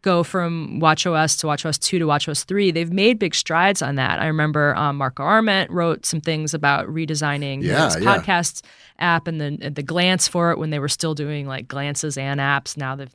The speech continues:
Speaker 1: they've sort of stopped doing that because that was a dumb idea. So we're getting closer, right? But, um, yeah, we, we're not, we're not quite there yet. So,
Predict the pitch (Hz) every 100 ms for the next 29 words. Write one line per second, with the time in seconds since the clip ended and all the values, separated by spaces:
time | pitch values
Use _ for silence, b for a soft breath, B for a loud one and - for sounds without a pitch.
0 | - 123 - - 127 - 131 - 131 139
1 | 131 - - 143 208 202 160 147 139 131
2 | 131 127 - 220 247 302 320 262 - 226
3 | - 156 139 - - _ _ _ _ 165
4 | 151 151 - 185 170 185 170 165 - 180
5 | 156 147 160 - 208 151 175 226 233 240
6 | - 220 226 214 190 - 143 - - -
7 | - 180 180 175 170